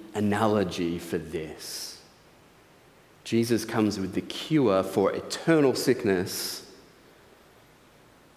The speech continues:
and yet no one recognized him. No one received him. Now, the good news is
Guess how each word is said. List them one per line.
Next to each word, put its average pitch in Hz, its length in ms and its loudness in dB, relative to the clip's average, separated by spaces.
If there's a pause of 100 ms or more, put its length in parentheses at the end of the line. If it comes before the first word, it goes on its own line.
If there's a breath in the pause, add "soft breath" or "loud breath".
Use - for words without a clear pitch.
(1400)
and 90 160 -6
yet 87 160 -2
no 98 140 0
one 95 220 0
recognized 87 720 -2
him. - 140 -18 (260)
No 98 220 2
one 98 200 4
received 117 680 2
him. - 300 -10 (4000)
Now, - 80 -14
the - 100 -16
good 156 200 0
news 92 280 -2
is 87 540 -12